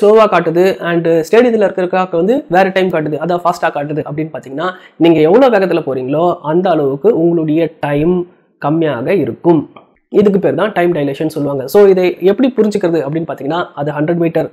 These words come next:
race தான், hundred meter track தான் இருந்துச்சு, அதுல Usain Bolt ஓடினாரு. ஆனா, பாக்குறவங்க point of view, அதாவது ரெஃப்ரியோ,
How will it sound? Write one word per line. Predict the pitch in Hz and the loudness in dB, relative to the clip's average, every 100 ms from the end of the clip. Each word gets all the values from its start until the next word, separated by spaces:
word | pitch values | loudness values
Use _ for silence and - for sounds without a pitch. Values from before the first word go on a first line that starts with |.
| - | -4
race | 143 160 156 | 2 2 2
தான், | 151 160 147 | -2 -2 -2
hundred | 151 175 | -2 0
meter | 170 160 156 | 0 -2 -6
track | - 143 160 165 160 | -6 -4 -2 -2 -2
தான் | 165 | -2
இருந்துச்சு, | 151 160 156 - 143 151 | -2 -2 -4 -2 -2 -2
அதுல | - 151 160 | -2 0 2
Usain | 139 180 175 | 0 2 2
Bolt | 156 135 139 | 0 0 0
ஓடினாரு. | 160 143 120 131 135 - - | 0 -2 -2 -2 -2 -8 -12
ஆனா, | 127 147 147 151 156 - - | -4 -2 0 0 -2 -4 2
பாக்குறவங்க | 170 247 254 247 233 202 | 4 4 6 6 6 4
point | 190 185 185 | 2 0 0
of | 175 | 0
view, | 156 - | -2 -2
அதாவது | 143 151 151 143 | -2 0 0 -2
ரெஃப்ரியோ, | 143 202 156 170 | 0 0 2 2